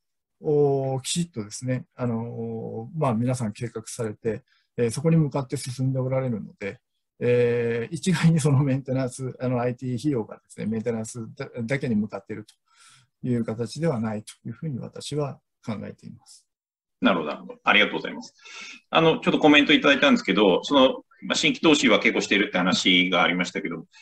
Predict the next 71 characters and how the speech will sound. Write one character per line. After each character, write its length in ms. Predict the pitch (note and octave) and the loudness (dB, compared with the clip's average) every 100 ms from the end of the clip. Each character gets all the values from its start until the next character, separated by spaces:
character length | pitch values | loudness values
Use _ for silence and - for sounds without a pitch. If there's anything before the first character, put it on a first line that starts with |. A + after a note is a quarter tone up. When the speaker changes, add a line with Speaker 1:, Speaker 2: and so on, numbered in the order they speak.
| - | -8
Speaker 2:
ま 80 | - | 0
あ、 40 | D3 C3+ - | 2 0 2
た 120 | E3+ | 6
だ、 200 | C#3+ A#2 | 6 6
そ 120 | C3 | 6
の、 200 | A#2 A2+ A#2+ C3+ | 6 6 4 0
え 120 | C3 B2 | -2 -2
っ 40 | |
と、 100 | - | 0
コ 80 | C#3+ | 4
メ 140 | C3+ | 4
ン 80 | B2 | 4
ト 160 | C#3 B2+ | 6 6
は 100 | C3 | 6
で 100 | F#2+ | 4
す 120 | - | 0
ね、 80 | F2+ | 0
「日 80 | A2+ | 2
本 400 | - C#3 C#3 C3 | 4 4 6 6
も 100 | B2 | 4
新 180 | C3+ C3 | 2 -2
規 80 | |
投 100 | - | 2
資 120 | C3+ A#2+ | 2 2
は 60 | |
し 120 | - | 0
て 80 | - | 2
る 120 | D3 | 2
け 120 | D3+ D#3 | 4 2
ど、 380 | F#3+ E3 - - _ _ | 4 6 4 0 _ _
な 80 | - | 0
か 100 | D#3 | 2
な 120 | D3+ | 4
か 100 | D3 | 2
成 200 | - D#3 | 4 6
果、 120 | A#2 G#2 - - - - | 4 2 -4 -10 -16 0
ま 100 | A#2+ | 2
あ、 20 | |
出 120 | G#2 A#2 | 4 4
て 120 | A#2 | 4
な 120 | A2+ | 4
い 300 | G#2 G2+ D#2+ | 4 2 0
で 100 | F2 | -4
す 140 | - | -2
ね」 140 | G2+ G#2+ | 2 2
み 100 | F#2+ | 2
た 100 | F2 | 0
い 80 | D#2+ | 0
な 100 | F2+ | -2
コ 120 | - | 0
メ 100 | F#2+ | 0
ン 40 | F2 | 2
ト 80 | F#2+ | 0
い 120 | - | 4
た 80 | F#2+ | 2
だ 100 | F#2 | 2
き 120 | F#2+ | 0
ま 100 | F#2+ | -2
し 60 | |
た 100 | - | 0
け 80 | D#2 | -4
ど、 100 | D2+ | -4
そ 140 | D#2+ A#2+ | -2 0
の 80 | B2 | 2
辺 180 | D3 | 2
は 100 | C#3+ | 4
ど 120 | B2+ C3 | 4 4
う 40 | |
で 60 | F#2 | 2
す 120 | - | -8
か？ 160 | - | -16